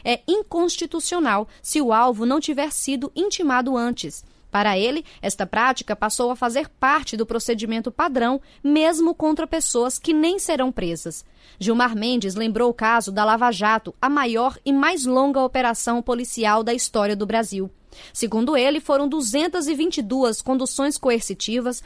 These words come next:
até quatorze de novembro deste ano,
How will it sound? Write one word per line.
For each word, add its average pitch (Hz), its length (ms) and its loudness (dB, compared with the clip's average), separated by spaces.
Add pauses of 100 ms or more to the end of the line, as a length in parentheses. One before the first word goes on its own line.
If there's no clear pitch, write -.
(160)
até 202 240 0
quatorze 294 640 0
de 294 120 0
novembro 220 480 0
deste 196 400 -4
ano, 208 320 -2